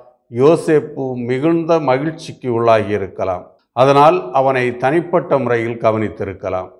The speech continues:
அல்லது யோசேப்பு சிறுவனாக இருந்தபோது அவரது சகோதரர்கள் தன் மீது பொறாமை கொண்டவர்களாக இருந்தது போல பென்யமின் மீதும் பொறாமை கொண்டவர்களாக இருக்கிறார்களா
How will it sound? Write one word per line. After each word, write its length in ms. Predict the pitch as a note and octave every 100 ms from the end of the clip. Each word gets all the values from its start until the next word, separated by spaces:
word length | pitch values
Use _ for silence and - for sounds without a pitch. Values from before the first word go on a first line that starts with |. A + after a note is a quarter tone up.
| _ _
அல்லது 580 | C#3 E3 F#3 A3+ B3 -
யோசேப்பு 580 | D3 G3+ - A3 G#3+ G#3
சிறுவனாக 640 | - F3+ G3 G3+ F3+ D3+
இருந்தபோது 760 | D3+ D3 C#3 B2 B2+ B2+ F#3+ - - _ _
அவரது 400 | C#3+ D#3+ E3 D#3
சகோதரர்கள் 920 | - E3 G#3 G#3+ G3+ F3+ G3 G3+ F#3+
தன் 240 | E3 D#3+
மீது 320 | F#3 F#3+ G3 G3
பொறாமை 480 | D#3+ D#3+ F#3 G3
கொண்டவர்களாக 1000 | D#3+ D#3 D3 C#3+ C3+ B2+ A#2+ A#2 B2+ - - _ _
இருந்தது 500 | C3+ C3 C3 B2 A2+
போல 400 | G#2 A#2 C#3+ E3 - - _ _
பென்யமின் 560 | D#3 F#3 G#3+ A3 G#3+ G#3
மீதும் 500 | F3 F3+ F3 G3+ F#3
பொறாமை 460 | E3 D#3 F3+ G3 F#3
கொண்டவர்களாக 680 | F3 D#3+ D#3+ D3 C#3+ C3+
இருக்கிறார்களா 960 | C3 C3 B2+ C#3+ C#3 B2+ C3 C3 C3 -